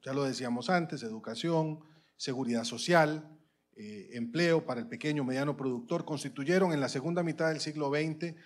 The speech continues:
factores decisivos que hicieron que la población costarricense tuviera una mejor calidad de vida. Eso continúa siendo así hoy. Hay una asociación directa entre educación pública y constru-, construcción ciudadana.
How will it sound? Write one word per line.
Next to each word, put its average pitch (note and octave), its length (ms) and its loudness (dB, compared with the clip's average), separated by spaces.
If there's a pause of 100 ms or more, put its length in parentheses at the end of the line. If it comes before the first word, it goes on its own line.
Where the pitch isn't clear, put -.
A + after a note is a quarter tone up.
(120)
factores E3 460 0
decisivos D3+ 600 -4
que C3+ 100 -10
hicieron D#3 360 -4
que C#3 100 -8
la A#2+ 120 -6
población A#2+ 500 -4
costarricense C3 800 -6 (240)
tuviera C3 380 0
una C3+ 240 0
mejor B2 260 -2
calidad G#2+ 360 -2
de F#2+ 80 -4
vida. F2 340 -8 (300)
Eso D#3 280 0
continúa B2+ 460 -2
siendo B2+ 300 -4
así A2+ 200 -6
hoy. E2 220 -14 (300)
Hay D3+ 180 2
una E3 180 4
asociación C#3 540 0
directa F3 720 2 (180)
entre E3 480 -2
educación B2+ 640 -2
pública F#3 600 2
y C3+ 60 -6
constru-, B2 580 -10
construcción C#3 560 -4
ciudadana. A2+ 640 -4